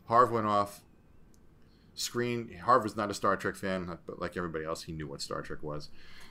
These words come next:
Went off, screened all the episodes, settled on Space Seed as the,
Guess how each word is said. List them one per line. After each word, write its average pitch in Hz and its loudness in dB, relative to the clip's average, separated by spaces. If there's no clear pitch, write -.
Went 107 -2
off, 110 0
screened 107 -2
all 98 4
the 98 0
episodes, 92 0
settled 107 0
on 98 -2
Space 87 -2
Seed 85 -4
as 85 -8
the, 80 -8